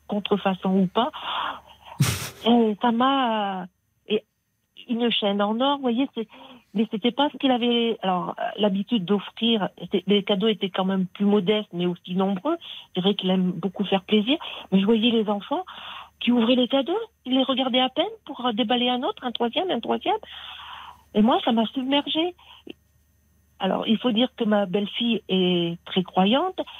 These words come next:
Speaker 1: Elle pensait pouvoir aller à la, à la,
Speaker 2: À la
Speaker 1: à la
Speaker 2: messe,
Speaker 1: messe.
Speaker 2: oui.
Speaker 1: Et puis bon, étant enceinte, euh, elle y a renoncé. Mais bon, ça a peut-être rien à voir, mais c'est par la suite que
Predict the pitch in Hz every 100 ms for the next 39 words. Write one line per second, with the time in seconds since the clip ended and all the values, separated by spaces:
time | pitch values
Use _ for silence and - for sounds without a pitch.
0 | - - 208 - 220 220 - 220 208 -
1 | 190 196 185 180 175 170 165 165 - -
2 | - _ - 180 175 170 165 160 165 165
3 | 175 _ _ - 123 127 - 202 294 -
4 | _ 160 156 143 _ _ _ _ - 185
5 | 190 175 190 - 185 190 185 185 180 196
6 | 196 185 165 156 - 170 160 165 160 175
7 | 170 170 - 277 339 _ - - - -
8 | _ _ - 208 240 196 _ _ _ _
9 | _ 185 185 175 180 190 180 - 185 214
10 | 220 226 233 302 311 254 208 196 196 208
11 | 220 220 220 220 - 240 -